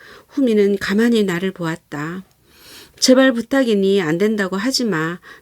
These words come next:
나는 속으로 빌었다. "좋아."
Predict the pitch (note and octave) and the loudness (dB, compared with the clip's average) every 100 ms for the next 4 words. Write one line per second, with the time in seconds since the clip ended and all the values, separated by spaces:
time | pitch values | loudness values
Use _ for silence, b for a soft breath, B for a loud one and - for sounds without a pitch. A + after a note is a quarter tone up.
0 | - F3+ F3 F3+ - D#4+ D#4 A#3 F#3 E3 | -12 -6 -2 -2 -2 -2 0 -2 -2 -6
1 | F#3 - D#3 D#3+ F3 _ _ _ B B | -8 -10 -10 -10 -14 _ _ _ B B
2 | B - D#3+ F3 F#3+ | B -4 0 0 -2